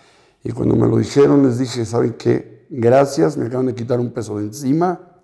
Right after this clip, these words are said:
Jamás les reclamé nada, al contrario, les doy las gracias por haberme adoptado,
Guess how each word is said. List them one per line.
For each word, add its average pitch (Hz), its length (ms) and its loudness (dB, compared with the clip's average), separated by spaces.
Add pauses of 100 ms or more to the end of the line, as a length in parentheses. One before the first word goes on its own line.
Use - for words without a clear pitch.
(200)
Jamás 139 640 4
les 147 200 -2
reclamé 117 400 2
nada, 143 680 2 (340)
al 107 160 -8
contrario, 123 760 4
les 101 180 -6
doy 123 100 2
las 107 280 0
gracias 120 920 0 (640)
por 107 220 4
haberme 117 380 4
adoptado, 135 840 0